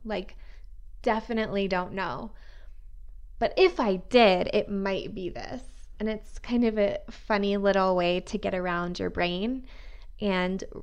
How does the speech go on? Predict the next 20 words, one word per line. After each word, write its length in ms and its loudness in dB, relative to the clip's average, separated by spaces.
really 600 4
get 160 4
yourself 580 -2
past 680 -2
that 300 -2
"I 120 4
don't 240 -2
know" 240 -6
roadblock. 640 -6
You 180 0
can 160 0
also 420 4
ask 340 2
yourself, 640 0
"If 160 -2
there 140 6
was 180 6
no 360 8
wrong 420 4
answer, 680 2